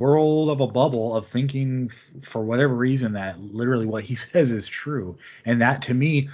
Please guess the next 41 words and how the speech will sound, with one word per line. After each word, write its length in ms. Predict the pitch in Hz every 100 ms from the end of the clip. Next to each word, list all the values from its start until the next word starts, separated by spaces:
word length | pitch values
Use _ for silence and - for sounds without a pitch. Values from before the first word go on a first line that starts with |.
| -
her 180 | 135 139
actions 480 | 127 131 - 131 113
the 60 |
rest 200 | 123 113
of 60 | 107
the 60 | 123
movie 180 | 131
back 360 | 104 104 107 -
that 160 | 101 117
up. 180 | 123
Now, 140 | 107 113
we 120 | 135
can 80 | 180
call 200 | - 160
her 80 | 104
stupid 680 | - - 160 208 113 110 120 - - - _
because 360 | 117 - 175
of 160 | 143 104
it, 200 | 107 117
and 460 | 120 120 123 117 120
to, 120 | 180
in 140 | 147 123
some 320 | - 160 160
extent, 640 | 135 - - 143 127 123 - - - - _ _ -
it's, 380 | 135 123 - 127 135 127 127 110 107 -
some 160 | 156 139
of 80 |
her 140 | 127 123
actions 420 | 117 135 135 123
could 140 | -
be 100 | 113
questionable, 640 | - - 165 135 113 110 110
but 240 | 123 123
you, 220 | 120 113 131 _ - -
but 140 | - 131
to 100 | 120
me, 420 | 131 156 143 131
I'm 400 | 98 98 120 135
looking 240 | 143 143 131
at 100 | 117
it 180 | 117